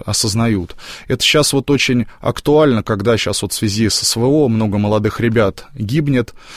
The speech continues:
их родители, их девушки, их жены приходят, говорят: «Ну как же так? Вся жизнь была еще впереди, а тут вот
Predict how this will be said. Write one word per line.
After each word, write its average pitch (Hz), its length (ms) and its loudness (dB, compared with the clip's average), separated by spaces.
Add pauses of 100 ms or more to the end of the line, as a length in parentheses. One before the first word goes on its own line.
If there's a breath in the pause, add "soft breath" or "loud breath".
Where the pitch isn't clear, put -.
(140 loud breath)
их - 200 -4
родители, 117 560 2
их 107 240 2
девушки, 131 460 0
их 98 120 2
жены 123 300 2
приходят, 120 640 -2 (200 soft breath)
говорят: 110 160 -4
«Ну 117 80 2
как 127 180 2
же 113 140 0
так? 87 400 -4 (160)
Вся - 180 0
жизнь 117 240 2
была 104 240 0
еще - 160 -4
впереди, 127 640 0 (400 soft breath)
а 101 140 -6
тут 113 220 -6
вот 98 140 -6